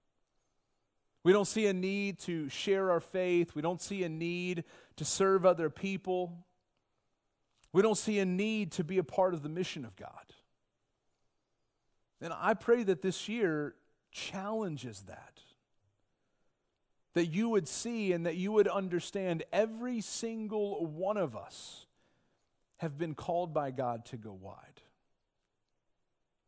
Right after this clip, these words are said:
And at the same time, my, my second concern is that for some of us,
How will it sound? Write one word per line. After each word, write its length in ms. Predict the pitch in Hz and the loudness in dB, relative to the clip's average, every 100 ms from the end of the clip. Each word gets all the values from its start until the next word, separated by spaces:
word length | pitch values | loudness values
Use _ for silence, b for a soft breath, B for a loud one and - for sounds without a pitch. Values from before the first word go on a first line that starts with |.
| b b b b | b b b b
And 160 | 190 196 | -4 2
at 140 | 196 | 2
the 80 | 196 | 4
same 360 | - 269 311 302 | 4 4 4 2
time, 420 | 220 190 185 180 180 | 4 6 4 -2 0
my, 160 | 185 180 | 0 2
my 120 | 190 | 0
second 580 | - - 285 285 339 240 | 0 6 6 6 0 0
concern 580 | 202 165 - 170 165 170 | -2 0 0 2 2 0
is 100 | 151 | 2
that 180 | 180 | 2
for 100 | 190 | 2
some 340 | 180 - 285 339 | 2 4 4 4
of 160 | 240 | 6
us, 280 | 165 170 - | 8 8 6